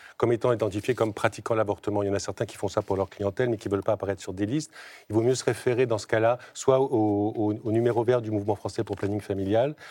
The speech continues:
soit à un site internet qu'on a créé avec l'association Révo, au départ pour l'Île-de-France, et qui maintenant est national, qui s'appelle I V G les adresses,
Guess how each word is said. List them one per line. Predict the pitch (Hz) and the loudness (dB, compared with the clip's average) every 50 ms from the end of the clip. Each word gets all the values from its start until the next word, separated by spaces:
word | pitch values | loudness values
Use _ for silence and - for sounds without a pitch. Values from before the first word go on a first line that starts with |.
| - - - | -20 -20 -20
soit | - - - 127 123 - - | -8 -4 -2 -2 -2 -2 -4
à | 120 | -4
un | 104 | -4
site | 95 - 120 113 | -4 -4 -2 -2
internet | 107 - - 110 107 120 127 - | -2 0 0 0 0 0 -2 -2
qu'on | - 107 98 | -2 -2 -2
a | 101 | -2
créé | 92 - - 104 107 | -2 -2 -2 0 0
avec | 110 104 95 - | 0 0 -2 -4
l'association | 98 92 - 95 95 101 - - 104 | -8 -12 -10 -12 -12 -12 -8 -6 -2
Révo, | 92 101 104 98 98 110 117 117 - _ _ - | 0 0 0 2 2 0 0 0 -4 _ _ -8
au | - 104 | -6 -4
départ | 98 95 - 117 104 | -2 0 2 0 0
pour | - - - | 0 -2 -4
l'Île-de-France, | 98 98 95 98 95 - - 113 110 - | -2 -2 -2 -4 -4 -2 -2 -4 -4 -4
et | - | -8
qui | - - - | -10 -6 -4
maintenant | 90 98 - - 107 101 | -4 -4 -2 -2 -2 -2
est | 98 | -2
national, | 95 95 - - 98 104 110 | -2 -4 -4 -4 -4 -4 -4
qui | 107 - | -4 -6
s'appelle | 101 - - 95 95 | -6 -6 -4 -4 -2
I | 107 | 0
V | 117 110 | 0 0
G | 120 127 | 2 0
les | 113 98 | 2 2
adresses, | 110 107 - 104 113 113 - - | 0 2 2 0 0 -2 -6 -12